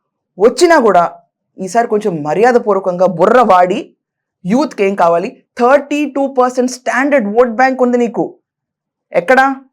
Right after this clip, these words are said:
middle class and below middle class, caste వైజ్గా కూడా నేను డివైడ్ చేయట్లేదు నిన్ను,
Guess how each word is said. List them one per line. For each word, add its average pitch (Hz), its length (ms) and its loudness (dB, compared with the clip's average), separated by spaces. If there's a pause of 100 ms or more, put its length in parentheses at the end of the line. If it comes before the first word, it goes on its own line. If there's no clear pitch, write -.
(140)
middle 220 280 0
class 262 400 -2
and 233 140 -2
below 240 140 2
middle 233 220 2
class, 202 200 0
caste 240 480 -2
వైజ్గా 233 220 2
కూడా 233 140 2
నేను 214 120 -2
డివైడ్ 214 280 0
చేయట్లేదు 208 260 -2
నిన్ను, 147 260 -8